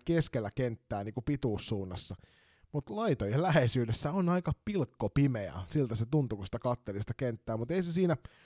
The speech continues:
tuntunut pelaajia haittaavan. Ää, Kauppi Sports Center, hyvä paikka pelata. Latto on hyvä. Ää,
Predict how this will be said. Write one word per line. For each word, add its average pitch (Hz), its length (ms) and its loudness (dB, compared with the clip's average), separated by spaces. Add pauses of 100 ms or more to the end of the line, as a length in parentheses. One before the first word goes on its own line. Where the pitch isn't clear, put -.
(100)
tuntunut 170 360 8
pelaajia 127 460 4
haittaavan. 110 680 2 (680)
Ää, 110 200 2
Kauppi - 320 4
Sports 190 240 2
Center, 156 320 2 (100)
hyvä 175 160 4
paikka 120 340 0
pelata. 131 380 0 (240)
Latto 151 540 0
on 123 140 6
hyvä. 123 220 6 (220)
Ää, 139 140 0